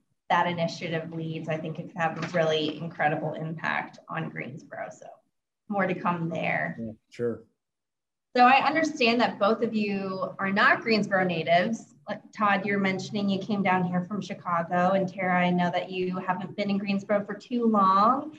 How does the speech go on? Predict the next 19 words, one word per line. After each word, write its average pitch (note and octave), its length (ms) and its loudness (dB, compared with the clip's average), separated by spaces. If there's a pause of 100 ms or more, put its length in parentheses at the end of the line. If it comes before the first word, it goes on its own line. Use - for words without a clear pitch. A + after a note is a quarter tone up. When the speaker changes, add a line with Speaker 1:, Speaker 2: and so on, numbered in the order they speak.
Speaker 1:
I G#3 220 6
have G3+ 460 2
been. G#3+ 380 2
I've G#3 180 0
been G3+ 240 -4
here G3 220 -2
for - 80 -16
more G3 200 -4
than F#3+ 160 -4
twenty F#3+ 380 -4
years. F3+ 600 -2 (480)
As D4 240 4
folks D#4 440 4
who D#4 220 -2
have G3+ 220 2
recently G3+ 560 0
come F3 240 -4
to E3 60 -2
Greensboro, D#3 760 -4